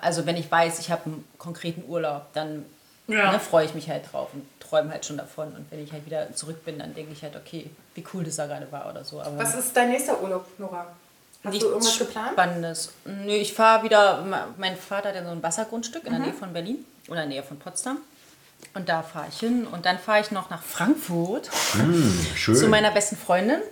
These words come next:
Speaker 2: Mhm.
Speaker 1: weil die wohnt da seit, ähm,
Speaker 2: Frankfurt am Main?
Speaker 1: Genau, Frankfurt am Main. Ähm, wohnt da seit, weiß ich gar nicht, warte mal, wie alt ist ihr Kind? Drei Jahren ungefähr. Ja,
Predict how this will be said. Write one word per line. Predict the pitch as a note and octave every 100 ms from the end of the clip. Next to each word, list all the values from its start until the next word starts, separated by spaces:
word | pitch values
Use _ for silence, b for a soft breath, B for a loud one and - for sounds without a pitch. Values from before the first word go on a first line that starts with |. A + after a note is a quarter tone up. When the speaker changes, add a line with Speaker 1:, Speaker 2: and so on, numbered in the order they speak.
| -
Speaker 2:
Mhm. | C4 B3 C#4+
Speaker 1:
weil | F#3
die | F3
wohnt | E3+ G#3
da | G#3+ G#3+
seit, | G#3+ G#3+ -
ähm, | -
Speaker 2:
Frankfurt | G#3 G3+
am | G#3+
Main? | A3 E4 - - _ _
Speaker 1:
Genau, | - F3 G3 D#4 -
Frankfurt | F#3+ -
am | -
Main. | F3 G#3 D4+ B B B B -
Ähm, | G3 G3 F3+
wohnt | G3+
da | G3+
seit, | E3 D#3+ - - - _ _ _ _ _ _ _ _ -
weiß | D3
ich | E3
gar | - C#3
nicht, | C#3+
warte | - -
mal, | C#4+ C4+
wie | -
alt | -
ist | -
ihr |
Kind? | - B3 -
Drei | - E3
Jahren | E3+ F3+ A#3+
ungefähr. | C4 C#4 D#4 - B B B B -
Ja, | E3 D3+